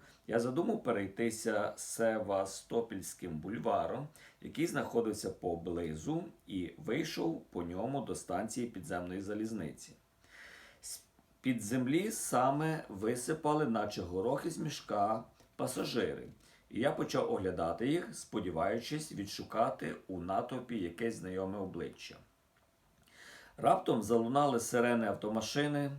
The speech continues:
почулися крики, свист, і в одну мить ціла площа була оточена німцями.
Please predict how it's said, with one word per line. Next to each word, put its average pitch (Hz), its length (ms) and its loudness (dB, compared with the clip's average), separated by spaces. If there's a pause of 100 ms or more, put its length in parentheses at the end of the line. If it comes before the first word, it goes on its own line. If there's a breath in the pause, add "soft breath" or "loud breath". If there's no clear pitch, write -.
(360)
почулися 135 560 2
крики, 135 460 0
свист, 135 580 -2
і 113 40 0
в 104 60 0
одну 123 300 2
мить 120 440 0
ціла 110 320 2
площа 110 520 0
була 110 260 2
оточена 92 540 -2
німцями. 80 520 -8